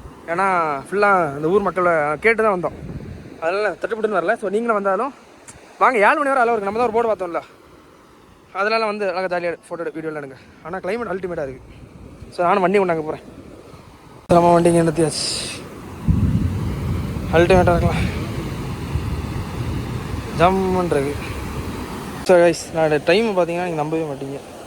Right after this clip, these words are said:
இப்போ டைம் எத்தனைன்னா, அஞ்சே கால் தான் ஆகுது.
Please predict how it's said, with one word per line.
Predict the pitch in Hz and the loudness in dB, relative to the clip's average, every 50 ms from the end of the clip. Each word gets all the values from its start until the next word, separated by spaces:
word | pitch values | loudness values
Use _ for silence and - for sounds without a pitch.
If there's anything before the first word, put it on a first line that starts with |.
| - - - - - - | -18 -18 -18 -18 -18 -14
இப்போ | - - 156 | -10 -8 -4
டைம் | - 151 160 185 190 185 | -2 -2 -2 0 -2 -2
எத்தனைன்னா, | 160 165 156 151 147 156 175 196 - - - - - - - - - - - - - - - - - - - - - - - - - - - - - 180 - - - - - - - - - - - - - - - - - - - - - - - | -2 -2 -2 -2 -2 -2 -4 -4 -6 -12 -16 -16 -16 -16 -16 -16 -16 -16 -16 -16 -16 -16 -16 -16 -16 -16 -16 -18 -18 -18 -20 -20 -20 -20 -20 -16 -16 -16 -16 -16 -20 -20 -20 -18 -18 -18 -16 -16 -16 -16 -16 -18 -18 -18 -18 -18 -18 -18 -18 -14 -10
அஞ்சே | 156 156 170 175 180 180 180 175 185 180 180 | -8 -6 -4 -4 -4 -4 -4 -2 -2 -2 0
கால் | 165 151 151 156 165 165 156 - | 0 0 2 2 2 0 0 0
தான் | 185 185 165 | 2 2 2
ஆகுது. | - - - - 151 156 - - - | 2 2 0 0 0 0 0 -2 -2